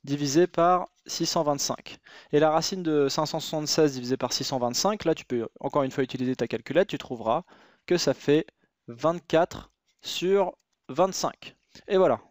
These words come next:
on a trouvé le sinus de phi, il fait vingt-quatre sur vingt-cinq. Bon, bah voilà, on y, on y est. On n'a plus qu'à maintenant remplacer, euh, chacun, chacun de ces, de ces termes par les, euh, par les nombres qu'on a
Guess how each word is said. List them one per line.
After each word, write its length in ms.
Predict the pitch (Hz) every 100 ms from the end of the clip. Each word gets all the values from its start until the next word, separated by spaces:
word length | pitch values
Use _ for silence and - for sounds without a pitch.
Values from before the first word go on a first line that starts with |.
| -
on 80 |
a 80 | 131
trouvé 480 | - 151 147 170 160 - _ - - - - -
le 140 | 156
sinus 380 | 165 - 156 139
de 120 | 123
phi, 420 | 120 - 175 190 -
il 140 | 147 135
fait 400 | - 165 170 - _ _
vingt-quatre 720 | 131 135 160 - 165 165 - -
sur 320 | - 156 143
vingt-cinq. 640 | 139 135 - - - - _ -
Bon, 180 | 123 170
bah 100 | 113
voilà, 380 | 110 156 254 - -
on 160 | 127 127
y, 380 | 120 117 113 -
on 140 | 127
y 120 | 110
est. 80 | 156
On 80 | 240
n'a 100 | 151
plus 180 | - 202
qu'à 200 | - 170
maintenant 400 | 143 - 160 165
remplacer, 680 | 135 160 175 160 - 170
euh, 180 | 147 120
chacun, 540 | 117 - - 151 131 120 - - - - -
chacun 460 | - 165 - 175 156
de 120 | 135
ces, 340 | - 139 131
de 80 | 127
ces 180 | 123 139
termes 260 | - 151
par 180 | 123 120
les, 220 | 117 113
euh, 160 | 110 107
par 180 | 110 120
les 140 | 123
nombres 320 | 131 139 - -
qu'on 200 | 120 120
a 140 | 196